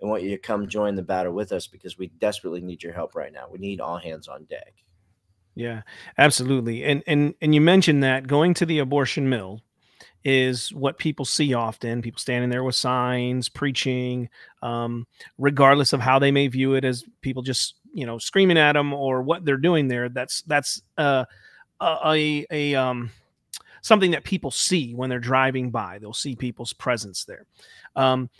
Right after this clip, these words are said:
Speaker 2: and then you said in the culture. So w-, what are ways in which people can address it in the culture?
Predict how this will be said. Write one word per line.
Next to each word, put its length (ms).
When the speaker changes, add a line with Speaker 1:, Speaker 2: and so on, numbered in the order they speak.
Speaker 2:
and 140
then 80
you 80
said 280
in 200
the 120
culture. 640
So 300
w-, 280
what 220
are 140
ways 520
in 200
which 440
people 360
can 600
address 500
it 100
in 220
the 100
culture? 600